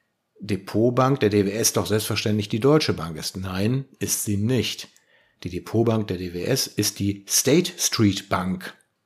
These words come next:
Ja, die kennt kein Mensch eigentlich, oder? Haben Sie schon mal was von der State Street Bank gehört? Ich vorher jedenfalls nicht. Die State Street Bank ist eine Tochter der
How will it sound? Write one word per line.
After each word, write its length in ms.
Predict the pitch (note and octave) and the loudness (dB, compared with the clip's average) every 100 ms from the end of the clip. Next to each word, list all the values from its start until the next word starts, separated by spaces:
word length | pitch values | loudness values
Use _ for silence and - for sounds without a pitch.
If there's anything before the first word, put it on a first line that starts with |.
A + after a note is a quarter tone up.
| _ - | _ -6
Ja, 340 | F#2+ D#2+ - _ _ _ | -6 -6 -12 _ _ _
die 80 | G2+ | -8
kennt 260 | - F#2+ | -6 -6
kein 220 | - G2+ G#2 | -4 0 4
Mensch 360 | E3+ A#2+ - - | 4 4 0 -6
eigentlich, 500 | - - G#2+ - - | -8 -4 -4 -4 -2
oder? 280 | G#2+ D3 - - | 0 0 -2 -14
Haben 200 | - G2 | -6 -4
Sie 80 | F#2 | -2
schon 220 | G#2+ G#2+ | -2 -2
mal 80 | F#2 | 0
was 100 | G#2+ | -2
von 100 | G#2+ | 0
der 140 | G2+ F#2 | -2 0
State 400 | - - B2+ C#3 | 0 2 2 0
Street 400 | - - F#2+ - | -2 0 0 -2
Bank 260 | D#2+ F2 | -8 -4
gehört? 400 | F#2 E2+ G2 A2 - | -4 -2 -2 -4 0
Ich 340 | B2 C#3+ - | 0 0 -4
vorher 520 | - - B2 A#2 B2 B2 | -6 0 2 2 2 2
jedenfalls 680 | G#2+ G#2 G#2 - G#2 G#2 | 2 2 0 -4 -4 -6
nicht. 420 | E2+ G2+ F2+ - - - - - - - _ | -2 0 0 -4 -12 -20 -20 -20 -20 -20 _
Die 40 | - | -2
State 220 | - C3 | 2 2
Street 320 | B2+ - C#3+ | 2 4 4
Bank 260 | C#3 C#3 E3 | 4 4 4
ist 120 | D3+ | 4
eine 120 | A#2+ | 0
Tochter 300 | G#2+ B2+ - | 2 2 2
der 300 | A2 G#2 G2+ | 4 4 2